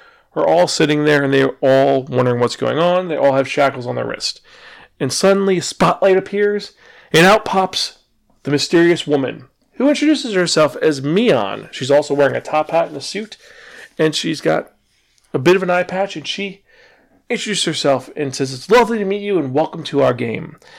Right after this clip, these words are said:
Now, first off, all of you are now no longer on your family registry. We have deleted you. You're all dead.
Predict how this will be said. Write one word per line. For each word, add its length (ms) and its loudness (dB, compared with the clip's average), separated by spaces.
Now, 460 2
first 340 2
off, 240 4
all 240 6
of 100 4
you 400 0
are 180 2
now 520 0
no 200 2
longer 300 4
on 120 2
your 80 -2
family 240 4
registry. 380 2
We 120 2
have 120 4
deleted 420 2
you. 80 -4
You're 220 2
all 220 4
dead. 480 0